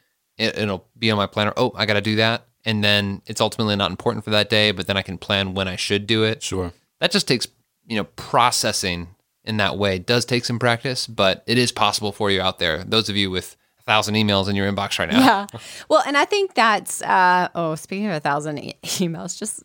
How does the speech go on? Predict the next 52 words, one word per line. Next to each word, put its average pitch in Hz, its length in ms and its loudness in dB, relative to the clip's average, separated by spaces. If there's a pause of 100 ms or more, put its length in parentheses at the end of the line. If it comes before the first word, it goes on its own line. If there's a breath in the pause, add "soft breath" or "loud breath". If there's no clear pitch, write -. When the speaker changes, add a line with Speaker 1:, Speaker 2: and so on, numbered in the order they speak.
(100)
Speaker 3:
like, - 240 -10
call 170 340 4
it, 196 320 2 (160)
like, 160 420 -6 (460)
just - 240 -14
archive 170 460 2
all 165 240 4
those, 180 240 0
start - 300 0
fresh. 165 280 -2
Speaker 1:
Change 139 280 4
your 120 80 6
Speaker 3:
Bankruptcy. 123 180 4
Speaker 1:
email 127 140 6
address. 123 260 4
Speaker 3:
That's 233 180 4
what 277 100 2
it 208 60 2
is. 180 340 0
Speaker 1:
<laughs> - 0 -
Speaker 3:
Email 214 360 2
bankruptcy. 170 640 0
Just 170 460 -4
call 180 340 4
it, 185 420 4
like, 175 240 -8
clean 165 200 -6
it 165 80 -4
all 160 160 -2
out, 160 260 0
start 180 220 -2
afresh - 360 -6
tomorrow. 156 480 -2 (460 loud breath)
Uh, 240 440 6
but 269 180 4
I 285 60 2
think 403 220 2
that 392 200 4
the 226 80 4
whole 294 300 0
thing 220 180 2
of 180 100 4
this 165 220 2
is 185 160 0
it 190 140 2
just 202 180 -4
gives 233 180 2
you 233 60 4
the 190 100 2
confidence 190 1080 0 (160)
to 180 180 0
focus 151 800 2